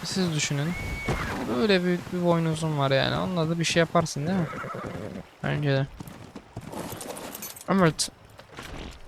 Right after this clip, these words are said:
Bugün videoyu çok uzun tutmayı düşünmüyorum çünkü yani zaten önceki sefer bayağı uğraşmıştım ve az izlenmişti çünkü işte uzun sürenin ardından video atınca böyle oluyor tabi.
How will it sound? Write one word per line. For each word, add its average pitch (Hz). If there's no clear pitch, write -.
Bugün 226
videoyu 220
çok 226
uzun 233
tutmayı 226
düşünmüyorum 202
çünkü 185
yani 147
zaten 170
önceki 160
sefer 190
bayağı 165
uğraşmıştım 165
ve 165
az 156
izlenmişti 143
çünkü 147
işte -
uzun 147
sürenin 151
ardından 156
video 165
atınca 196
böyle 170
oluyor 127
tabi. 160